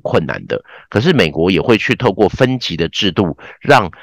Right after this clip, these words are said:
每一些公-，公务单位、公家机关，或者是可能是媒体摄影，它不能够使用大疆的无人机。但是如果你民间你自己，比如说我就只是在牧场啦，在，在做这个管理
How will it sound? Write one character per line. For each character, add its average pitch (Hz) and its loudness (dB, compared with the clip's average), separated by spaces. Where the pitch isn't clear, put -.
每 107 0
一 - -8
些 117 2
公-， 113 -2
公 113 0
务 113 -4
单 98 0
位、 104 2
公 95 -4
家 98 2
机 95 -4
关， 92 -2
或 110 -4
者 78 -2
是 90 -6
可 87 -6
能 78 -2
是 90 -4
媒 92 2
体 87 -4
摄 110 0
影， 76 -2
它 98 0
不 - 0
能 90 2
够 90 0
使 - -6
用 82 -4
大 82 0
疆 78 -2
的 76 -4
无 76 -6
人 69 -6
机。 76 -8
但 135 2
是 127 -4
如 110 0
果 117 4
你 87 2
民 80 -4
间 104 2
你 82 -2
自 - -6
己， - -10
比 90 -2
如 90 0
说 104 0
我 80 -2
就 98 0
只 - -10
是 87 -6
在 90 2
牧 107 2
场 73 -4
啦， 80 2
在， 92 4
在 101 4
做 95 0
这 90 0
个 82 0
管 85 0
理 107 0